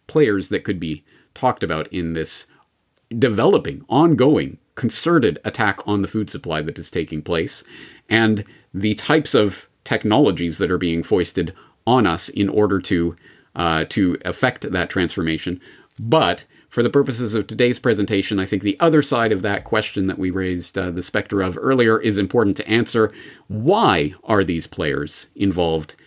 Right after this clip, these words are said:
in this Food two point oh revolution? And the obvious common factor that obviously unites, I think, every player at this table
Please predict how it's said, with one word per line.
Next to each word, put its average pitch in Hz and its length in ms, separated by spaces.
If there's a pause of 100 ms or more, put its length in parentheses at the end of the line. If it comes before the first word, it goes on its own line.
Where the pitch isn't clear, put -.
(220)
in 90 320 (260)
this - 340 (280)
Food 107 500
two 104 200
point 92 240
oh 85 260
revolution? 85 720 (680)
And 131 140
the 139 140
obvious 160 580 (260)
common 123 400
factor 95 640
that 90 220 (260)
obviously 98 520
unites, 92 440
I 85 80
think, 80 220
every 78 220
player 73 380
at 80 200
this 76 180
table 73 400